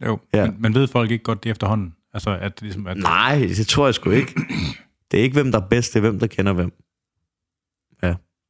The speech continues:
Speaker 1: Ja, det er ikke så betryggende.
Speaker 2: Altså, selvfølgelig, okay, er der noget, hvis du er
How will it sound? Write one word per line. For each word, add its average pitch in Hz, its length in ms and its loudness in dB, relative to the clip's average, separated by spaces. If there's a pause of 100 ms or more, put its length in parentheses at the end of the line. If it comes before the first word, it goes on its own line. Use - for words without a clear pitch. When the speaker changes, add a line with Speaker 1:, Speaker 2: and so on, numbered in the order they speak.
(120)
Speaker 1:
Ja, 123 60 -8
det - 260 -8
er 117 40 0
ikke 101 140 -2
så 98 60 -8
betryggende. 92 440 -6 (1080)
Speaker 2:
Altså, 85 260 0
selvfølgelig, 92 600 -2
okay, 90 380 0 (200)
er 95 140 2
der 92 60 0
noget, 87 140 -4
hvis - 100 -8
du 90 80 -6
er 82 40 -6